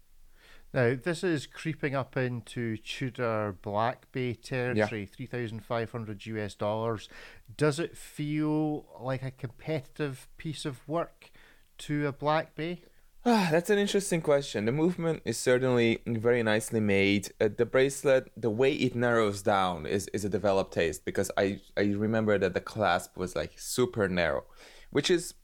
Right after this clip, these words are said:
Speaker 2: again, it's different. It's not something, I, I'm not saying every watch has to be like this or has to be in another way. It's just something to check out in person. You know, again, I didn't have them side by side, but I feel like the, the Black Bay is heavier, which will be preferred by some people, and, uh,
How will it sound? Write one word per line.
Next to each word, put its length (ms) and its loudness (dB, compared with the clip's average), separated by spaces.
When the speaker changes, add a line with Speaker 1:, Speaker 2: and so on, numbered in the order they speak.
Speaker 2:
again, 440 0
it's 160 -2
different. 500 -2
It's 160 -6
not 220 -2
something, 420 -2
I, 160 2
I'm 140 0
not 160 0
saying 320 0
every 220 2
watch 240 2
has 220 -4
to 80 -8
be 120 -4
like 280 0
this 220 0
or 80 -2
has 260 -2
to 60 -10
be 120 -4
in 80 -4
another 260 -2
way. 320 2
It's 160 -4
just 300 -6
something 320 -2
to 100 -8
check 240 -4
out 180 2
in 140 -4
person. 500 0
You 100 2
know, 160 2
again, 260 2
I 120 0
didn't 220 -2
have 200 0
them 240 -2
side 240 0
by 100 2
side, 360 0
but 100 -2
I 60 2
feel 240 2
like 240 2
the, 360 2
the 120 -4
Black 260 0
Bay 180 0
is 160 -8
heavier, 600 0
which 240 -2
will 140 2
be 100 0
preferred 380 -4
by 80 2
some 260 -2
people, 480 0
and, 420 0
uh, 280 4